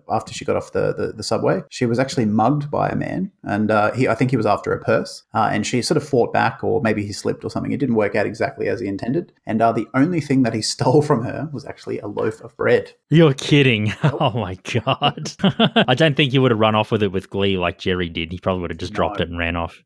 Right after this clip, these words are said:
Speaker 2: <laughs> Oh,
Speaker 1: No.
Speaker 2: my God. That's funny. It's
Speaker 1: Yeah,
Speaker 2: actually
Speaker 1: I
Speaker 2: good
Speaker 1: mean
Speaker 2: that the lady was able to escape. That's good
Speaker 1: Yeah,
Speaker 2: to hear.
Speaker 1: I mean, the, the article
Speaker 2: Yeah.
Speaker 1: that I read didn't really talk too much about,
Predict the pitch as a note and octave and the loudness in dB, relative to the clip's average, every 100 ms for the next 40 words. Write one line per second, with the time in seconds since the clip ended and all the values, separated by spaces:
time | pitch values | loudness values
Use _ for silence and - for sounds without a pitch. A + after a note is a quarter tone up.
0 | _ - G#2+ D3 - D#3 - G#2+ F#2 - | _ -2 2 2 2 2 0 -2 -4 -6
1 | C3+ A#2+ A2 A2+ A2+ - - A2 G2 - | 0 0 0 -2 -4 -2 -2 0 -2 -6
2 | _ D3 G3+ G3+ D3+ D#3+ C#3 A#2+ A2+ A#2 | _ 0 4 4 4 4 4 2 2 4
3 | A#2 A2+ G#2+ G#2+ G2+ F2+ - G#2 E2+ - | 4 4 4 4 2 0 0 0 0 -4
4 | - _ - - - D#3+ A2 - E2 - | -20 _ -4 -2 0 2 2 0 0 -2
5 | C#3 - D3+ D#3 G2 F2 - G#2+ G#2 G#2 | -6 -4 -2 0 0 0 0 2 2 -2
6 | G2+ - G#2 G2 G2 G2 F#2+ G2 - G2+ | -6 -4 0 2 0 -2 -2 -6 -6 -8
7 | G2 - - G#1+ - - | -8 -6 -2 -2 -2 -8